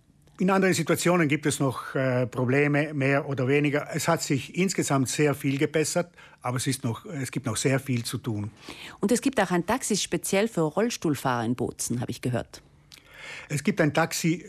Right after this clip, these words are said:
Speaker 1: für Rollstuhlfahrer, äh, das muss man eigens anfordern. Und wir werden bei dieser Tagung, äh, da ja vor-, wo vorgesehen ist, eine, den Status quo zu erheben, also mehr oder weniger eine Fito-, Fotografie der Situation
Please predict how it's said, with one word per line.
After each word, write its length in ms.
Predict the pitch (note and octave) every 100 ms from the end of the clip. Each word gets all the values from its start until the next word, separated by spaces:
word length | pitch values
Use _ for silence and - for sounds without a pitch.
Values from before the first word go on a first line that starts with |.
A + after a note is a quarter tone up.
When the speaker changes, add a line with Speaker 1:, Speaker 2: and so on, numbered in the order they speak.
| - F3
Speaker 1:
für 220 | - B2+
Rollstuhlfahrer, 1500 | A#2+ B2+ - E3+ - E3 F3 F#3+ F#3 - - D#3 C3+ C3 C3
äh, 20 | - _ _ _ _ _ _ -
das 400 | C3+ - - -
muss 280 | D3 D#3 -
man 280 | C#3+ B2+ B2+
eigens 460 | - C#3 C3 B2+
anfordern. 720 | B2+ C#3 - D3+ D#3+ F3+ F#3+ F3 - - - - - - - _ _ -
Und 500 | D#3+ D#3 D3+ D3+ C#3+
wir 120 | D#3+
werden 440 | D#3 F3 E3 D#3 C#3
bei 80 |
dieser 260 | C#3+ D#3+ C3+
Tagung, 640 | C3+ C#3 D3 E3 E3 E3
äh, 420 | D3 B2 B2 B2+ A#2+
da 80 | C3+
ja 120 | C3+
vor-, 300 | C3 D#3+ C#3
wo 140 | C#3+
vorgesehen 560 | C3+ D3+ D3 - D3+ D3
ist, 200 | D3 C#3+
eine, 520 | C3 C3 C3 B2+ C3
den 120 | C3
Status 400 | C3 D#3 D#3 C#3+
quo 180 | - D3
zu 140 | C#3+ C#3
erheben, 480 | B2 C3 B2+ C#3
also 380 | C3+ C3 C#3 B2 - - - - - -
mehr 220 | C3 C3+ C#3+
oder 100 | C#3+
weniger 240 | C#3+ C#3
eine 160 | C#3 C3
Fito-, 280 | C#3+ D#3 E3+
Fotografie 500 | E3+ D3+ C#3+ B2 F3+
der 120 | D3+
Situation 680 | D3+ - C3+ D3 D3+ D#3